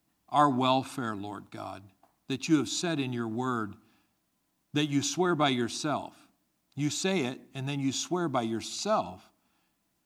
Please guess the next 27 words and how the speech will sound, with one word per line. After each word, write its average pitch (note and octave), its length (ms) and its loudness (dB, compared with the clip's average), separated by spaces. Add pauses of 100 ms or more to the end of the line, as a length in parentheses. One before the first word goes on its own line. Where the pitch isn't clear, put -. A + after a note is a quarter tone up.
(300)
Your C3+ 160 0
immutability, C3 840 4
Lord G#2 280 -6
God, A2 240 -4
is G#2 140 -6
amazing. A2 640 -4 (880)
Lord, D#3 280 8
may D3 160 2
we D#3 340 2
tonight, C#3 640 -4 (100)
as A#2 200 -6
we B2+ 440 0
stand C#3 480 -6
in G#2 140 -6
faith G2 460 -12
and A#2+ 120 -12
as A2 200 -12
we A#2 300 -4
believe, A2+ 760 -4 (580)
um, G2+ 300 -14 (280)
for A#2+ 120 -4
your A#2+ 100 -2
mighty A#2 300 -2
working A2 380 -6
hand, G#2+ 400 -6
Lord G#2 300 -16
God. F#2+ 280 -12